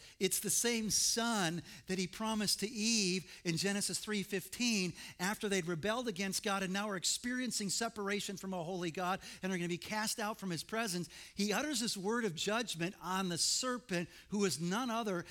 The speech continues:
than the devil himself in disguise, if you will. And he says,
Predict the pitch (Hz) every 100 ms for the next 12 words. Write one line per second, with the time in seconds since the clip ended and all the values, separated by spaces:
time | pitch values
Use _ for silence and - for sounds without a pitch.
0 | - - 139 185 170 - - - 165 135
1 | 190 233 240 165 185 - 208 170 - 185
2 | 151 143 - - 185 165 127 120 - 120
3 | 107 113 135 - - - 165 175 170 -
4 | 254 240 208 165